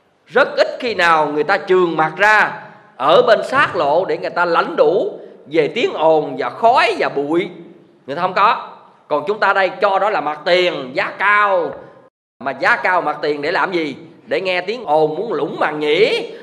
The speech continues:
để hít ba cái bụi, để hít khói xe, cho sớm viêm phổi, ung thư phổi đồ, ung thư cuống họng đồ cho sớm.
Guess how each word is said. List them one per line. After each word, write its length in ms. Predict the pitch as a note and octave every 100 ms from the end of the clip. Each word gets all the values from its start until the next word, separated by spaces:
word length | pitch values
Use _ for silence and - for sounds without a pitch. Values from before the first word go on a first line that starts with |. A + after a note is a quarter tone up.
| -
để 140 | D#3+
hít 260 | A#3+ - -
ba 140 | F#3
cái 120 | G3
bụi, 680 | D#3+ D3+ F3 G3+ G#3+ F#3+ - -
để 120 | F#3+
hít 120 | C4+ -
khói 200 | C4 C#4
xe, 560 | G#3 G#3 G#3 F3+ C#3+ - -
cho 100 | F3+
sớm 340 | F3+ G#3 A#3+ G#3
viêm 200 | A3 G#3+
phổi, 400 | F#3+ D3 G#3+ C#4 D#4 G#3
ung 160 | G#3
thư 160 | G3+ G3
phổi 380 | D#3+ D#3+ C4 F4
đồ, 360 | F3 E3 C#3+ - -
ung 180 | G#3 G#3
thư 180 | G#3 G3+
cuống 140 | C4
họng 280 | C#4 D3+ F#3+
đồ 220 | F3+ D#3 C3+
cho 80 | F#3+
sớm. 340 | G3+ A#3